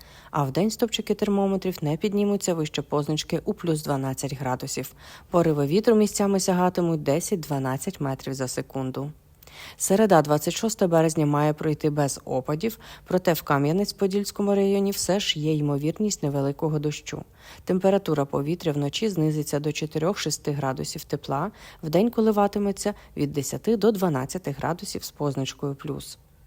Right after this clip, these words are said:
У четвер, двадцять сьомого березня, короткочасний дощ очікується як вночі, так і вдень.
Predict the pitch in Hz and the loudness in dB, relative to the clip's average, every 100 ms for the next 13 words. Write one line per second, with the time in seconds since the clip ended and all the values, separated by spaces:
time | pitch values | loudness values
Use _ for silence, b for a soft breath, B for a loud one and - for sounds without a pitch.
0 | B B B B 208 254 240 139 139 143 | B B B B 0 2 2 -2 -2 -4
1 | 143 151 - 220 247 226 196 196 190 185 | -4 -6 -2 2 4 4 6 4 4 0
2 | 180 180 165 - 156 127 123 - 135 - | -2 -2 -2 -4 -4 -4 -6 -6 -6 -4
3 | 196 - - 190 180 - 170 - 160 160 | -4 -4 -6 -4 -4 -4 -6 -4 -4 -4
4 | 151 139 - 190 180 - 185 131 120 - | -4 -4 -2 -2 -2 -2 -4 -6 -8 -10
5 | 139 131 120 | -8 -6 -8